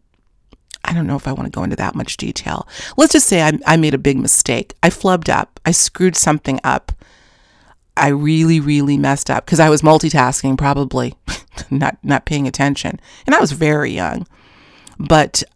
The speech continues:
uh, I remember as a result of doing that mess up, general manager called me into the office and said, "Uh, Alexis, I'm sorry, we gotta let you go." Oh. I wasn't really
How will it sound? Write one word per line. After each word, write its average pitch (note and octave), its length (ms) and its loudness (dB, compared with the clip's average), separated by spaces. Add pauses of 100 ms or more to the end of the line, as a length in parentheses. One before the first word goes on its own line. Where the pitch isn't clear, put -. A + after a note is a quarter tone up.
uh, C#3+ 440 4 (120)
I D3 120 6
remember D#3 600 2 (300)
as D3+ 160 4
a C#3+ 80 -4
result C#3+ 440 0
of C3+ 140 -8
doing D#3+ 340 2
that - 500 -4 (920)
mess C#3 260 2
up, - 300 -2 (640)
general C#3+ 300 2
manager C#3+ 400 -2
called C#3 260 -6
me C3+ 140 0
into - 180 -6
the C#3 140 -4
office - 340 -6
and C#3+ 100 -6
said, - 160 -10
"Uh, - 140 -8
Alexis, - 520 -12
I'm - 100 -14
sorry, E3 260 -10
we D#3+ 60 -16
gotta - 180 -14
let - 160 -16
you F#3 80 -20
go." E3 360 -16 (120)
Oh. - 320 -16 (1600)
I F3 120 4
wasn't E3+ 220 4
really C#3 240 -10